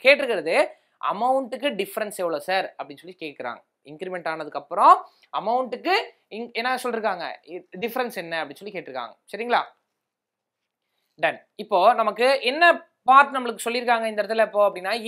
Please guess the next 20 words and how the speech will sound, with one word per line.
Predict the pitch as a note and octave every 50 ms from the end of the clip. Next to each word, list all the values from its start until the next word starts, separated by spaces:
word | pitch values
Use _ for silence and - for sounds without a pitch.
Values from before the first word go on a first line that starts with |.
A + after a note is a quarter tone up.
| C4 D4
ஏக்கு | E4 F4+ F4 F4 C#4+
முதல்ல | C4 B3+ C4 C4 B3
எவ்வளவு | A#3 A#3+ A#3+ -
சார் | A#3+ A3+ F#3+ - F#3+
போகும் | G3 F#3+ F3+ F#3 F#3 F3
அப்படின்னா, | D#3 D3 C3+ B2+ C#3 F3+ A#3+ - - _ _ _ _ _ _ _ -
மொத்தம் | A3 B3+ - - F#4 F4 D#4
ரெண்டு | C#4+ C4+ D4+ D4+
லட்சத்தி | C#4+ D4 C#4 A3+ C#4 C4
நாற்பதாயிரம் | A#3 A3 G#3 G#3+ G3 F#3 F3 E3+ E3+
ரூபாய். | F3+ F#3+ - - F3 G#3+
அது | B3 C4
நம்மளுக்கு | B3+ A3+ A3+ A3+ A3+ -
தெரி-, | F#3+ G3 G3+ G3 - _ _ G3+
தெளிவா | G3+ G#3 G#3+ A3 G#3+ E3+
தெரியும். | D#3 C#3+ C3+ - - _ _ _ _ _ _ _ _ - _ _ _ _ _ _ _ _ - _ _ _ _ _ - - _ _ _ _ _ _ _ _ _ _ _ _ _ _ _ _ _ _ _ _ _ _ _ _ -
அப்ப | A3+ A#3 B3+ C4
ரெண்டு | D4 E4 G4 A4
லட்சத்தி | G4 D4+ D4+ E4 F4 D#4
நாற்பதாயிரத்துல | C#4+ C4 A#3 B3+ B3+ B3 A#3+ A#3 C4+ C#4+